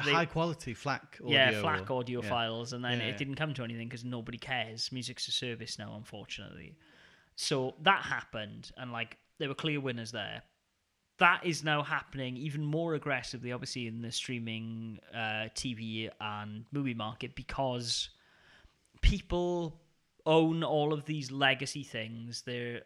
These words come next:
Speaker 2: a lot more tied to studios than they are to artists in the way the music, and so people are trying to say, "No, all of our content will be on here, and then we will compete with your content the same way that t-,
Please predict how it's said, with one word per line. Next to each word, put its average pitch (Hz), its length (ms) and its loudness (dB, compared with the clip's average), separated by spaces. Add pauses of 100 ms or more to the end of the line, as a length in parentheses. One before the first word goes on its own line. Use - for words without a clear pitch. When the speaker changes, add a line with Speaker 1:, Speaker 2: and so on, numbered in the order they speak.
Speaker 2:
a 131 60 -2
lot 135 200 -2
more 143 120 -4
tied 131 280 -4
to - 40 -8
studios 127 500 -4
than 120 100 -8
they 120 80 -2
are 117 200 -2
to 123 140 -4
artists 120 440 -2
in 117 60 -8
the 113 60 -8
way 110 100 -8
the 113 60 -8
music, 117 480 -6
and 104 80 -10
so 113 160 -8
people 120 280 -8
are 117 60 -4
trying 110 260 -8
to 113 60 -10
say, 113 200 -4
"No, 127 160 -4 (160)
all 131 220 -2
of 131 80 -2
our 120 120 -2
content 113 440 -10
will 113 140 -10
be 113 160 -10
on 110 200 -10
here, 120 420 -10 (800)
and 127 180 -2
then 117 220 -2
we 117 120 -8
will 110 120 -8
compete 120 340 -10
with 117 140 -12
your 107 120 -6
content 107 420 -10
the 123 60 -12
same 113 300 -4
way 107 200 -6
that 104 280 -8 (600)
t-, - 260 -10